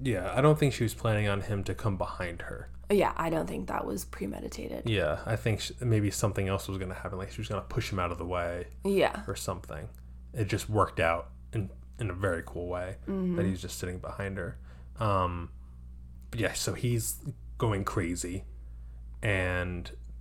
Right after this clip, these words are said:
Speaker 1: this is where, like, he's just going for it. He,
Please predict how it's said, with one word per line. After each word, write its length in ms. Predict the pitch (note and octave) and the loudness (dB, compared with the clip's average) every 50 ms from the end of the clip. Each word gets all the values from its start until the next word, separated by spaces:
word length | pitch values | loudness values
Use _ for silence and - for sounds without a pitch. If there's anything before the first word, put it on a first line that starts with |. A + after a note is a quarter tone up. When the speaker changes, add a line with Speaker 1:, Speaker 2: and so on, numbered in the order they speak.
| - - | -2 0
Speaker 1:
this 200 | A2+ - - A2+ | 0 0 0 0
is 220 | G#2 F#2+ G2 G#2 | 0 0 -2 -2
where, 640 | G2+ G2+ G2 F#2+ F#2+ F#2 F#2 F#2 F2+ F2+ F2+ F#2 F#2 A#2 | 0 2 4 6 6 6 6 6 4 4 2 2 0 0
like, 420 | G#2 F#2+ F2+ F2 F2 - - - - - | 0 0 0 0 -2 -6 -10 -12 -12 -10
he's 300 | - - A#2+ G#2+ F#2+ - | -4 0 0 2 2 2
just 260 | G#2+ G2 - - - - - - - - - | 0 -2 -2 -4 -8 -10 -10 -10 -10 -4 2
going 280 | - - E2 E2 D#2+ D#2+ | 4 4 4 4 2 -2
for 280 | - - - - - - | -4 -6 -8 -6 -6 -8
it. 80 | - - - - - - - - - - - - - - - - - | -8 -10 -10 -10 -10 -12 -12 -12 -12 -12 -12 -12 -12 -12 -12 -12 -12
He, 440 | - - - G#2 G2 F#2+ F#2 F#2+ F#2+ | -6 -2 0 0 2 2 0 0 -2